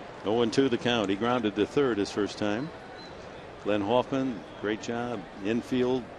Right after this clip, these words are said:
coach in there at third. I mean, it's just not coaching for Roberts and Hoffman. They're, they've got other responsibilities, base stealing for Roberts.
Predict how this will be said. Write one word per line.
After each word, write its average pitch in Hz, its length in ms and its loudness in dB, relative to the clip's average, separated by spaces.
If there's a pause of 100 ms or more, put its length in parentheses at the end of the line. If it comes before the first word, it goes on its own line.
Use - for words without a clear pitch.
(960)
coach 117 240 2
in 123 140 2
there 120 160 2
at 117 80 0
third. 123 400 2
I - 20 0
mean, 107 140 2
it's 110 200 2
just 170 220 2
not 131 200 4
coaching 143 380 2
for 104 200 2
Roberts 101 500 0
and 92 240 -2 (160)
Hoffman. 107 380 -2
They're, 113 240 2 (640)
they've 107 100 -4
got 113 180 4
other 120 200 6
responsibilities, 117 960 0
base 107 240 4
stealing 123 360 -4
for 110 120 -4
Roberts. 110 580 -4